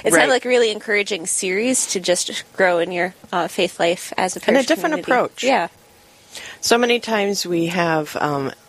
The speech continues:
Speaker 2: uh, groups that are about, uh, the dogma and the rules and regulations of the Catholic, Catholic Church, but I think once you fall in love with the church,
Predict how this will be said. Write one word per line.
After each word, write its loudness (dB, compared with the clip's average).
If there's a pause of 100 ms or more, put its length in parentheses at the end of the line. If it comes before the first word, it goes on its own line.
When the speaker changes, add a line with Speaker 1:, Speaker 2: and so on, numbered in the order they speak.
(300)
Speaker 2:
uh, -4
groups 0
that 4
are 2
about, -2 (120)
uh, -6 (1300)
the 2
dogma 2
and -2
the -2 (520)
rules 2
and -4
regulations 0
of -6
the 0
Catholic, -2 (280)
Catholic -4
Church, 0
but 0
I 4
think -4 (480)
once 2
you 2 (200)
fall 0
in -6
love 0
with -10
the -4
church, -4